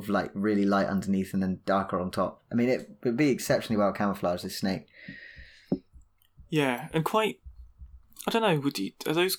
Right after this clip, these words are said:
Speaker 2: keeled scales? There's, there's a certain roughness
Speaker 1: Uh, let me zoom in.
Speaker 2: to them. I'm not sure.
Speaker 1: Hmm, I can't see whether they're keeled or not.
Speaker 2: I don't think they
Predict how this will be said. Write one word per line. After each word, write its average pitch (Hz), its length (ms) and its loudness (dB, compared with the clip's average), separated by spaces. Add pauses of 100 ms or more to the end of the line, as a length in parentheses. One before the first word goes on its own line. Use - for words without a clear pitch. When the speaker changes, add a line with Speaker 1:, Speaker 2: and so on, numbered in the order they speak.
Speaker 2:
keeled 262 760 0 (680)
scales? 254 1000 0
There's, 185 240 -2
there's 190 180 2
a 190 60 0
certain 160 460 2
roughness 165 760 -2
Speaker 1:
Uh, - 320 -12
let - 120 -8
me 120 180 0
zoom 113 380 4
in. 98 420 2 (840)
Speaker 2:
to 143 180 2
them. 131 140 2
I'm 139 120 0
not 185 200 -2
sure. 143 380 0 (1300)
Speaker 1:
Hmm, 113 400 2 (320)
I 110 80 -2
can't 110 260 -4
see 101 240 -2
whether 101 220 -2
they're 104 100 -2
keeled 107 320 -4
or 104 60 -4
not. 107 240 -4 (640)
Speaker 2:
I - 20 -20
don't 196 280 -2
think 151 280 -4
they 127 240 -4